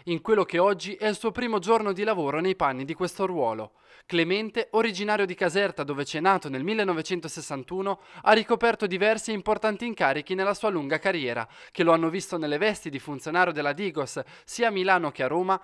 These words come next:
nelle attività di antiterrorismo e di contrasto a formazione neonazista e xenofobe, ma anche di comandante generale della Polizia Locale di Roma.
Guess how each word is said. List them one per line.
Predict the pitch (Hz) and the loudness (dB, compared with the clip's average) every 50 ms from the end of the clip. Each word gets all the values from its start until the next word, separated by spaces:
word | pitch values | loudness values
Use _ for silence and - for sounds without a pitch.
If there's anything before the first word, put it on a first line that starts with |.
| - - - - | -8 -20 -16 -6
nelle | - 208 226 226 208 | -2 -2 0 0 0
attività | - - 165 143 139 - 190 | -2 -2 -6 -6 -2 0 0
di | 185 165 160 | 2 2 0
antiterrorismo | 147 139 156 139 - 139 139 143 185 226 196 165 160 143 | -2 -2 -6 -6 -6 -4 -2 -2 -2 -2 -2 -2 -4 -4
e | |
di | 131 131 | -4 -6
contrasto | - 139 135 127 165 175 170 - 170 | -6 -8 -6 -4 -4 -4 -4 -4 -6
a | 143 | -6
formazione | - 156 151 143 147 143 - 196 185 165 151 | -6 -6 -4 -4 -6 -6 -4 -4 -4 -4 -2
neonazista | 160 190 208 208 202 185 143 156 175 165 - - | -2 -2 -2 0 -2 -2 -2 -6 -8 -8 -8 -8
e | 147 | -10
xenofobe, | - - - - 135 139 156 170 - 190 175 190 180 - - - - - | -10 -10 -12 -8 -4 -4 -4 -4 -4 -4 -6 -6 -6 -6 -10 -20 -20 -12
ma | - 208 226 233 | 0 2 4 4
anche | 233 208 - 226 | 4 2 -2 -6
di | 190 208 | -6 -6
comandante | - - 202 208 196 202 202 208 202 185 208 | -4 -4 -2 -2 0 2 2 0 0 0 -2
generale | 185 165 202 208 233 220 156 131 131 135 | -4 -4 -4 -2 0 2 2 2 0 -2
della | 131 156 165 | -2 -2 -2
Polizia | 165 - 180 185 190 - - 214 | -2 -2 -4 -6 -6 -4 -4 -4
Locale | 208 220 214 - 135 123 131 | -2 -2 -2 0 -2 -2 -2
di | 135 170 180 | 0 0 0
Roma. | 170 151 123 113 110 107 107 | 0 0 -2 -4 -6 -10 -12